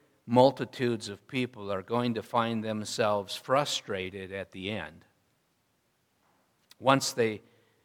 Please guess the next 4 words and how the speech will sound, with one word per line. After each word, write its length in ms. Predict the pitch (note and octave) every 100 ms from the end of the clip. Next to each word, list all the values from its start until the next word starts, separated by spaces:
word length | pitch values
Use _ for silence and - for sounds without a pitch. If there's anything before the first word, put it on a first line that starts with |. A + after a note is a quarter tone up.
| _ _
chased 500 | - - B2 A#2+ -
after 680 | - A2 A2 A2+ - G2+ F2+ D#2 F2+
their 580 | A#2 A#2+ G#2+ F2 F2+ - _ _ G#2+
dreams. 840 | G2 C3 A#2+ D2+ C2+ - - -